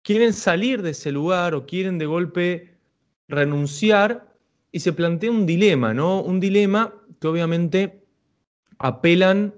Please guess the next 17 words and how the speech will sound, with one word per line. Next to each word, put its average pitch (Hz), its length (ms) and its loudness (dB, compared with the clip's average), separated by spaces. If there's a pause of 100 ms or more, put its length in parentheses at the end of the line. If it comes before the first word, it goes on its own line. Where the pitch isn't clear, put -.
a, 123 540 -4
a 120 160 -8
la, 110 320 -12 (920)
a 127 80 -10
la 120 80 -2
victimización 131 1040 0 (1000)
y, 123 880 2 (1400)
y 143 160 -4
tratan 196 400 4
de 156 180 0
como 139 280 0
conseguir 143 480 0
el 190 100 4
favor 180 500 4
del 156 200 0
público 190 920 0 (540)
y, 151 140 -4